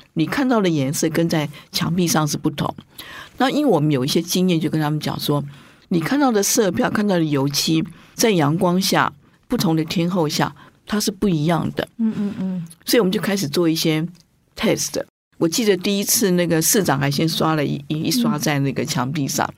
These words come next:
Speaker 2: 是。
Speaker 1: 然后民众啊、里长啊、市议员啊也都参与，
Speaker 2: 嗯哼。
Speaker 1: 还有社区发展学会，我觉得就很棒。
Speaker 2: 嗯，嗯。
Speaker 1: 老实说，这个工程不大，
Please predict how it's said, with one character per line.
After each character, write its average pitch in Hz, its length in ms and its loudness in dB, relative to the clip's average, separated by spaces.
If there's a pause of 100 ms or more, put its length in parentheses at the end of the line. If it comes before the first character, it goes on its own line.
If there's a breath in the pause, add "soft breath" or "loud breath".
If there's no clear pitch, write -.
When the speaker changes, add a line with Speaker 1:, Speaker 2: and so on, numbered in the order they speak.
(120)
Speaker 2:
是。 196 200 -6 (260 loud breath)
Speaker 1:
然 170 120 4
后 208 80 4
民 160 280 0
众 165 300 2
啊、 139 260 0
里 143 320 -2
长 139 360 0
啊、 139 320 0 (300 loud breath)
市 202 280 0
议 185 160 2
员 135 300 0
啊 131 100 -2
也 139 140 2
都 160 160 4
参 160 280 0
与， 143 200 -2 (160)
Speaker 2:
嗯 208 120 0
哼。 196 100 -4
Speaker 1:
还 202 80 2
有 175 100 4
社 190 180 4
区 175 140 -2
发 156 180 2
展 165 180 -2
学 - 180 -2
会， - 280 -2
我 156 80 4
觉 180 80 4
得 202 60 2
就 196 160 2
很 139 140 0
棒。 - 260 -4 (180)
Speaker 2:
嗯， 202 240 -4
嗯。 175 260 -6 (520 loud breath)
Speaker 1:
老 185 180 4
实 220 120 -2
说， 262 120 6
这 247 160 2
个 - 60 -2
工 202 160 2
程 143 180 0
不 139 160 -4
大， - 320 0